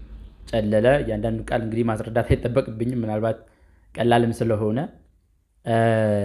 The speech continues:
ከዛ በመቀጠል ጨረታ፣ ጨረታ፣ ጨረታ። እሺ፣ ከዛ ይኸኛው ደግሞ ጨዋ-፣ ጨዋማ። ከዛ ጨ-፣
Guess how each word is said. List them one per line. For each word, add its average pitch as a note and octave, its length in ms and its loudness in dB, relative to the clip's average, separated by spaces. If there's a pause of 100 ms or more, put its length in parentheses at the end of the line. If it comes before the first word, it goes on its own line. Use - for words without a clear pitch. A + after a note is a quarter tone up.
(440)
ከዛ G#2+ 140 -6
በመቀጠል B2 520 -2
ጨረታ፣ B2 1400 -2 (260)
ጨረታ፣ A#2+ 360 0 (1300)
ጨረታ። A2 380 -2 (920)
እሺ፣ G2 180 -8 (380)
ከዛ G2+ 260 -10 (1080)
ይኸኛው G2+ 320 -4
ደግሞ G#2+ 240 -2 (160)
ጨዋ-፣ A#2 720 -2 (1600)
ጨዋማ። A#2 540 2 (200)
ከዛ G#2 300 -6 (1800)
ጨ-፣ - 80 -20